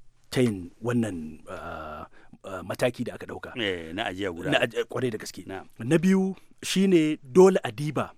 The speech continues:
Speaker 1: a cikin gida wane yanayi ne muke ciki na ganin kuɗaɗen shiga na cikin gida sun haɓaka.
Speaker 2: Kamar
Speaker 1: Kaga
Speaker 2: me da me?
Speaker 1: Yawwa, kaga kamar haraji. Mutane da dama ba su biyan haraji.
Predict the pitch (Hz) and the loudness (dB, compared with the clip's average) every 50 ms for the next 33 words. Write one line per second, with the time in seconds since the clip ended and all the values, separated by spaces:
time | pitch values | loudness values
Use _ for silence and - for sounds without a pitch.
0 | _ _ _ _ _ _ _ - _ _ _ - - - - - - 160 151 151 | _ _ _ _ _ _ _ -20 _ _ _ -10 -8 -8 -8 -2 2 4 4 4
1 | 131 147 147 147 143 135 - - _ _ _ _ - - _ _ _ - _ - | 4 4 2 2 2 0 -4 -6 _ _ _ _ -20 -20 _ _ _ -20 _ -20
2 | - - 117 131 127 135 135 165 190 196 170 143 147 151 160 165 147 127 107 85 | -8 -2 0 2 4 6 8 8 10 10 8 8 4 2 2 2 2 2 0 0
3 | - _ _ _ _ _ _ - - - - - - - - - - 127 - 147 | -6 _ _ _ _ _ _ -20 -18 -8 -4 -4 -4 -4 -4 -8 -8 -6 -6 -6
4 | 135 110 - _ _ _ - 127 135 131 139 147 147 143 143 143 143 139 139 - | -6 -8 -10 _ _ _ -2 -2 0 0 2 2 2 2 2 0 0 -2 -6 -8
5 | - - - - - _ _ - - - 160 139 131 139 135 - 110 - 104 95 | -12 -20 -20 -20 -20 _ _ 0 4 4 4 4 4 2 0 -2 -4 -6 -6 -8
6 | - - - _ _ _ _ - - - 117 131 147 117 - - _ - - - | -8 -14 -20 _ _ _ _ -20 -8 -4 -4 -4 -4 -4 -10 -20 _ -20 -20 -16
7 | - - 117 131 123 113 113 117 110 101 - _ _ _ _ - - 135 110 101 | -12 -10 -6 -4 -4 -4 -4 -6 -8 -10 -10 _ _ _ _ -6 -4 -4 -4 -4
8 | 98 104 - - 85 - _ _ _ _ _ _ _ _ - 127 127 117 113 113 | -6 -10 -12 -14 -16 -16 _ _ _ _ _ _ _ _ 0 0 2 2 2 2
9 | 113 110 107 98 98 92 90 - _ _ - 127 120 131 143 135 113 98 107 104 | 2 2 0 0 -2 -6 -8 -10 _ _ -16 -10 -2 0 2 2 2 0 -4 -6
10 | - - - _ _ - - 160 170 170 - - 151 151 156 156 151 151 156 156 | -8 -10 -14 _ _ 2 6 6 6 6 4 2 2 4 4 2 2 0 -4 -6
11 | - - - 127 123 135 139 - - - - - - _ - - - _ _ _ | -6 -4 -2 0 2 2 0 0 -4 -14 -16 -20 -20 _ -20 -20 -20 _ _ _
12 | - - - - - _ _ _ - 165 180 226 185 180 185 156 151 147 156 165 | -20 -20 -20 -20 -20 _ _ _ 4 6 8 8 8 8 6 4 2 2 2 2
13 | 165 160 165 - - 117 113 104 95 - 92 95 87 - | 2 0 -2 -4 -4 -6 -8 -8 -8 -10 -14 -14 -16 -16